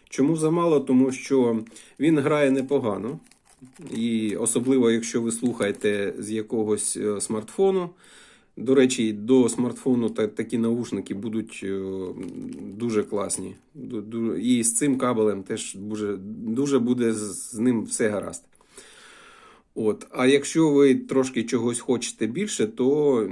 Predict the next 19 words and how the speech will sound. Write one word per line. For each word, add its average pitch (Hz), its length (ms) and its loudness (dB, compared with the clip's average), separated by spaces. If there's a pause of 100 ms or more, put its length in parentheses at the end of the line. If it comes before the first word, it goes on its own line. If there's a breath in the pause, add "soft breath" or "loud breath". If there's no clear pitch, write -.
(140)
гадаю, 123 420 0
що 127 220 -4
зміна 131 380 2
кабелю 127 520 2
буде 113 300 -4
тут 104 220 -8
на 107 120 -4
краще. 156 520 -2 (340 loud breath)
І 123 380 6
ось 113 320 0
я 104 300 0 (2000)
вже 113 200 -4
не, 107 140 -2
не 117 160 -4
перший 117 360 0
раз 110 200 -2
показую 98 500 -8
цей 101 180 -8
кабель. 165 360 -6